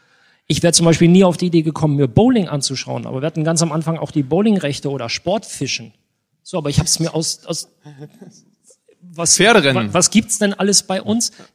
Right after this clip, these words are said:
Speaker 1: Weißt du eigentlich, wie Fischen in Großbritannien präsentiert wird? So wie wir hier sitzen, da sitzt ein Expertenteam und diskutiert über das, was der grad mit seiner Angel gemacht hat. Das ist, da hat er einen anderen Stellenwert. Und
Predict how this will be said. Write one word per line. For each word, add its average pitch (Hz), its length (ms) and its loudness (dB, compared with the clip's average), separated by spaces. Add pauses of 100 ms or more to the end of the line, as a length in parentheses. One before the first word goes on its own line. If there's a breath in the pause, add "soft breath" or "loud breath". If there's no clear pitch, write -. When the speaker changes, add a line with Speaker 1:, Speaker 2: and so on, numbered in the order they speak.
(420)
Speaker 1:
Weißt 143 340 -2
du 160 100 -2
eigentlich, 143 420 -6
wie 143 80 -2
Fischen 165 440 -2
in 143 160 -8
Großbritannien 143 680 -8
präsentiert 135 560 -8
wird? 208 160 -14
So 214 200 -2
wie 190 140 -6
wir 226 100 -6
hier 208 160 2
sitzen, 190 320 -6
da 135 60 -20
sitzt 135 320 -16
ein 170 80 -8
Expertenteam 202 840 -8
und 180 140 -12
diskutiert 185 560 -10
über 175 220 -14
das, 185 240 -12
was 185 120 -4
der 190 160 -4
grad 180 200 -10
mit 180 120 -14
seiner 180 260 -10
Angel 208 220 -4
gemacht 123 380 -14
hat. - 100 -20 (520 soft breath)
Das 170 160 0
ist, - 240 -2
da 165 120 -4
hat 180 120 -4
er 185 80 0
einen 180 160 0
anderen 170 340 -4
Stellenwert. 190 640 -6
Und 175 280 -2